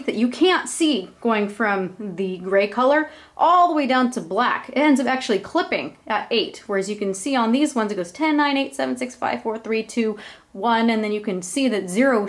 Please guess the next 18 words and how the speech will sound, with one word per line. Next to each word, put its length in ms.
is 220
entirely 420
blacked 380
out. 240
That 140
means 280
that 100
these 160
displays 420
have 220
no 320
black 340
clipping, 360
which 180
is 80
actually 380
pretty 600
awesome. 540